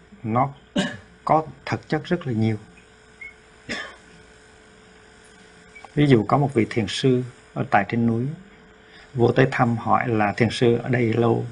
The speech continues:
lâu hay mau rồi. Thì ngài cười mà ngài nói rằng là: "Đản kim, đản tri kim nhật nguyệt, hà thức cửu xuân thu."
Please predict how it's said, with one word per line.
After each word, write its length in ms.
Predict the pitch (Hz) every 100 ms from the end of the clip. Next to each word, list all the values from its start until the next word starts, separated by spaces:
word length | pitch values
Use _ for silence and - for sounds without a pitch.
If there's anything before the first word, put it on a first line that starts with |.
| - - - - - -
lâu 180 | 123
hay 100 | 117
mau 220 | 117 117 113
rồi. 160 | 117 98 - - - - -
Thì 120 | - 120
ngài 200 | 117 107
cười 160 | 113 104
mà 100 | 104
ngài 300 | 101 104 98
nói 140 | 113
rằng 240 | 104 104 101
là: 220 | 98 92 - - _ _ - - - - - - - - - - - - - -
"Đản 280 | 135 113 175
kim, 280 | - 147 139 139
đản 260 | 160 110 - -
tri 220 | 143 135
kim 200 | 143 135
nhật 120 | 117 101
nguyệt, 220 | 110 98 - - - - - - - - -
hà 500 | - - 117 104 92
thức 240 | - 160 - - - -
cửu 340 | 110 95 90
xuân 320 | - - 135
thu." 200 | 127 143